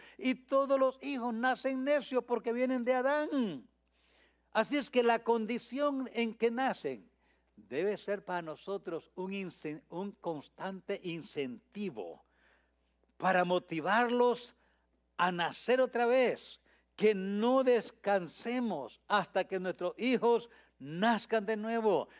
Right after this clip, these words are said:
Qué bendición, qué alegría cuando nace un hijo, ¿no?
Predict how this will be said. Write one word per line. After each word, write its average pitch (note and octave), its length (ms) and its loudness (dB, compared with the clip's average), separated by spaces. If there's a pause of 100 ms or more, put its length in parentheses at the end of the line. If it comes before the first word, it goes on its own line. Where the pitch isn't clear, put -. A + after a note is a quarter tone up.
(180)
Qué B3+ 220 4
bendición, A3+ 840 0
qué - 140 -12
alegría A#3 680 2
cuando F3+ 360 0
nace G3 380 0
un F3+ 160 -2
hijo, C3 280 -4
¿no? G#3+ 320 0